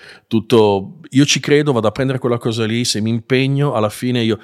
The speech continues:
però c'è sempre qualcuno che ti sceglie. Eh, se io voglio andare a lavorare in un programma, ci deve essere comunque quell'autore, quel regista, quel produttore che alla fine mi sceglie. Quindi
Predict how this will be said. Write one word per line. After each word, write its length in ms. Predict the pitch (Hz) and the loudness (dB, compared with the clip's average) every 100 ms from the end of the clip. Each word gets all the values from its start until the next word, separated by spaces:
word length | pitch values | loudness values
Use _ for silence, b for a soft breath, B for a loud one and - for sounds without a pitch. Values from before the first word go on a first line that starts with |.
| B - | B -2
però 140 | 147 | -2
c'è 100 | 135 | -2
sempre 220 | - 104 | -4 -4
qualcuno 240 | 92 90 82 | -6 -10 -16
che 140 | - | -16
ti 80 | - | -14
sceglie. 460 | - 73 - - _ b b b b b _ | -14 -14 -20 -20 _ b b b b b _
Eh, 640 | - 92 95 92 92 92 | 0 2 2 0 -2 -4
se 160 | 90 113 | -4 0
io 120 | 135 | 2
voglio 200 | 123 110 | 2 0
andare 540 | 107 117 110 98 92 | 0 2 2 0 0
a 320 | 95 113 98 92 | 2 2 2 0
lavorare 640 | 95 101 98 110 95 92 | -4 -4 -2 0 0 -2
in 100 | 92 | -4
un 140 | 104 104 | -6 -4
programma, 680 | 127 123 123 120 127 135 131 | -2 0 0 0 -2 -4 -6
ci 160 | - | -6
deve 140 | 95 98 | -6 -6
essere 240 | - 90 | -8 -8
comunque 260 | 98 95 85 | -8 -8 -6
quell'autore, 640 | 120 135 131 - 110 104 | 0 0 0 -4 -6 -6
quel 160 | - 117 | -8 -4
regista, 440 | 107 101 101 101 | -4 -4 -8 -8
quel 140 | 113 104 | -8 -8
produttore 540 | 110 113 - 92 92 b b | -6 -6 -4 -6 -6 b b
che 100 | - | -2
alla 80 | 101 | -2
fine 240 | - 85 | -4 -10
mi 80 | 80 | -10
sceglie. 400 | - - 65 _ B B B B B B | -10 -12 -18 _ B B B B B B
Quindi 720 | - 202 190 131 117 127 - | -2 2 4 4 4 0 -8